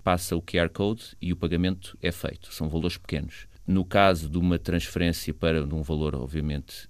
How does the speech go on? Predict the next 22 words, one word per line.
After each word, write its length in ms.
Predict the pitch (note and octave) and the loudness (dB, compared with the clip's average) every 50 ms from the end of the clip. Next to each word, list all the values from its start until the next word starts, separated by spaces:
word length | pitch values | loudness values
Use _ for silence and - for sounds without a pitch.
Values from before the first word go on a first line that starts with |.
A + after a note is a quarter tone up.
| - - | -18 -18
substancial, 800 | - - - D2+ - - D#2 D#2 - - - E2 D#2 C#2+ C#2 - | -14 -12 -10 -10 -8 -6 -6 -6 -6 -2 0 2 2 2 0 -4
renda 280 | - - D#2 D#2 D#2 | -4 -4 -4 -4 -4
de 80 | D2 - | -6 -4
casa, 420 | - D#2+ D#2 E2 F2 G#2 B2 C3+ - - | -2 0 0 0 0 -2 -4 -6 -4 -2
temos 240 | - E2+ F2 - - | 0 0 0 0 0
sim 100 | F2+ F2 | -2 -2
que 120 | - - | 0 2
marcar 300 | E2+ E2 - - F2 E2 | 0 0 2 2 2 2
um 100 | F2 F2+ | 2 0
código, 440 | F2 - F2 E2+ F2+ F#2 G#2+ A2+ - - - | 0 0 2 2 2 0 -2 -6 -8 -6 -2
mas 260 | E2+ E2+ E2 D2+ E2 | 0 0 0 0 -2
o 60 | D#2+ | -4
processo 360 | - - - - F2 D#2+ - | -6 -6 -4 -2 -2 -2 -2
é 40 | F2 | -4
feito 200 | - E2+ - - | -4 -4 0 0
automático 640 | E2 E2 - - F2+ D2 C#2+ - - - - - - | 0 0 0 0 0 0 -2 -4 -8 -12 -12 -6 -4
e 40 | D#2 | -4
a 40 | - | -4
pessoa 260 | - - - F#2 E2+ | -4 -4 -2 -2 -2
recebe 300 | - - - F2 D#2+ D#2 | -2 -2 0 0 0 0
o 40 | D2+ | 0
dinheiro 380 | E2+ E2 E2 D#2+ D#2+ D#2+ - | 0 2 2 2 0 0 -4